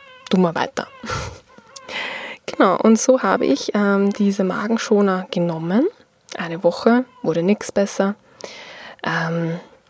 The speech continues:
hab dann auch meine Ernährung dahingehend angepasst, hab nachgelesen, was ich nicht essen darf bei Reflux, beziehungsweise was ich n-, wie ich nicht essen darf. Ähm, ja, das spare ich jetzt einfach aus, weil's letztendlich dann kein Reflux war.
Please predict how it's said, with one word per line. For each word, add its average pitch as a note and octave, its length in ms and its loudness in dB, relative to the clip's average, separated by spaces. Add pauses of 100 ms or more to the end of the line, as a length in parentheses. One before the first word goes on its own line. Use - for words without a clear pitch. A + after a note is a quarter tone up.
(580)
hab - 160 -6
dann G#3 120 6
auch F#3+ 120 0
meine F3+ 180 0
Ernährung F3+ 440 2
dahingehend G#3 500 2
angepasst, F#3+ 720 -4 (540)
hab G3 120 -2
nachgelesen, G3 680 2
was F#3+ 180 4
ich - 100 -6
nicht A3 220 2
essen G3+ 280 2
darf F#3+ 220 2
bei G#3 120 -6
Reflux, A3 400 0
beziehungsweise G3+ 480 -2
was F#3+ 140 -2
ich - 200 -8
n-, F#3+ 220 0
wie A3+ 400 4
ich - 140 -2
nicht C4 200 4
essen A3+ 320 0
darf. G3+ 400 -2 (580)
Ähm, E3+ 320 -2 (400)
ja, E3 280 0 (1040)
das F3+ 360 -4 (240)
spare - 320 -2
ich - 80 -2
jetzt G#3 140 0
einfach F3+ 220 -2
aus, G#3+ 280 2
weil's F#3+ 220 2
letztendlich G#3 720 0
dann F#3 460 -4
kein G3+ 240 -2
Reflux - 540 -4
war. G#3 260 -4